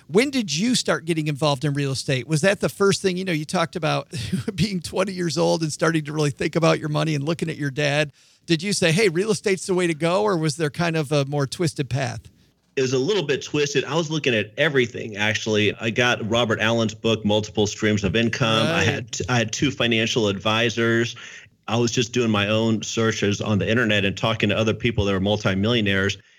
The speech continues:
Speaker 2: I ran across a really important statistic. Eighty percent of multimillionaires earn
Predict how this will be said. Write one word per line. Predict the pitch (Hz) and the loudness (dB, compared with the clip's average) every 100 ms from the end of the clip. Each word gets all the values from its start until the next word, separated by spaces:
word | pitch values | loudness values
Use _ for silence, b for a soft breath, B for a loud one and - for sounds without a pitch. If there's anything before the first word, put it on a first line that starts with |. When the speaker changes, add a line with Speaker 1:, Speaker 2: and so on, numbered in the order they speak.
| b | b
Speaker 2:
I | 98 | -2
ran | 101 127 | 0 2
across | 120 - 120 117 | 0 0 -2 0
a | 98 | -2
really | 110 131 135 | 2 2 2
important | 110 110 117 110 | 2 0 0 0
statistic. | - - - 113 - 92 80 _ b b b b _ - | -2 -6 0 0 2 -2 -2 _ b b b b _ -2
Eighty | 139 160 | 0 0
percent | 160 127 - 131 110 | 0 -2 0 -2 0
of | 95 | -2
multimillionaires | 104 113 - 107 104 110 110 104 98 95 95 95 - b b b 104 | 0 0 0 0 2 2 2 2 2 2 0 -2 -10 b b b 0
earn | 110 101 | 0 2